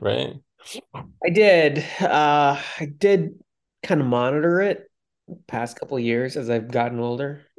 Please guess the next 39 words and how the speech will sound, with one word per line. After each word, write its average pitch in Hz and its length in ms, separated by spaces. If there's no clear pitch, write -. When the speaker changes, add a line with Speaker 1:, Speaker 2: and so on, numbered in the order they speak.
Speaker 2:
and 113 260
I 117 40
balanced 113 440
it 110 80
out. 113 300
But - 240
I - 80
started 202 240
putting 180 160
a - 40
little 160 140
bit 156 120
of - 60
sugar 143 340
in 117 260
my 117 180
coffee 117 460
and 131 140
stuff. 139 440
I'm - 100
like, - 240
"It's - 120
not 123 120
gonna 113 140
kill 113 260
me." 117 280
But 50 340
yeah, - 140
diabetes 127 680
is 117 180
huge, 117 300
man. 117 160
You 120 80
don't 62 100
want - 140
that - 180
shit. - 260
Speaker 1:
Yeah, 110 460
dude. 92 520